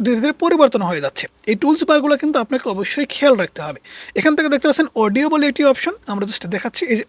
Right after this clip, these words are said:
অডিও, অডিওর উপরে ক্লিক করে দেবেন। অডিওর উপরে ক্লিক করে দেওয়ার পর এখানে দেখতে পাচ্ছেন রেকর্ড বলে একটি অপশন, রেকর্ডের উপরে ক্লিক করে দেবেন। Then এখানে মাইক্রোফোন অপশন চলে আসছে, মাইক্রোফোনের উপরে ক্লিক করা মাত্র তিন সেকেন্ডের ভিতরে রেকর্ডিং স্টার্ট হয়ে যাবে। আমি রেকর্ডিং করে আপনাদেরকে দেখাচ্ছি। ওকে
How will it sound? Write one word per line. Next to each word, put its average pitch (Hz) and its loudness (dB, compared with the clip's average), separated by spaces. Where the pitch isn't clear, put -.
অডিও, 202 -2
অডিওর 302 4
উপরে 294 -2
ক্লিক 277 -2
করে 277 2
দেবেন। 311 -2
অডিওর 233 2
উপরে 254 -2
ক্লিক 240 -4
করে 247 2
দেওয়ার 240 0
পর 247 0
এখানে 233 -4
দেখতে 226 -4
পাচ্ছেন 226 -4
রেকর্ড 233 2
বলে 262 4
একটি 262 -2
অপশন, 330 -4
রেকর্ডের 269 4
উপরে 269 -2
ক্লিক 262 -2
করে 269 0
দেবেন। 330 -2
Then 302 2
এখানে 269 0
মাইক্রোফোন 247 -2
অপশন 254 -4
চলে 247 2
আসছে, 320 -4
মাইক্রোফোনের 269 2
উপরে 269 4
ক্লিক 254 -2
করা 262 6
মাত্র 254 -2
তিন 254 2
সেকেন্ডের 247 0
ভিতরে 240 0
রেকর্ডিং 233 0
স্টার্ট - 2
হয়ে 277 4
যাবে। 277 0
আমি 220 -2
রেকর্ডিং 226 0
করে 254 6
আপনাদেরকে 254 -2
দেখাচ্ছি। 147 -6
ওকে 285 2